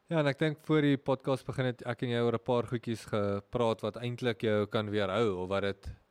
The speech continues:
wat die teenoorgestelde doen vir jou. Waar dit jou eintlik forceer om die valse mens of jou,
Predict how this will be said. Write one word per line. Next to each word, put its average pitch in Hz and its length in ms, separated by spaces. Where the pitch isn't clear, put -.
wat 104 120
die 104 100
teenoorgestelde 120 880
doen 90 220
vir 98 160
jou. 85 160
Waar 95 480
dit 98 180
jou 107 140
eintlik 123 260
forceer 117 560
om 95 300
die 107 100
valse 135 460
mens 92 400
of 90 140
jou, 92 480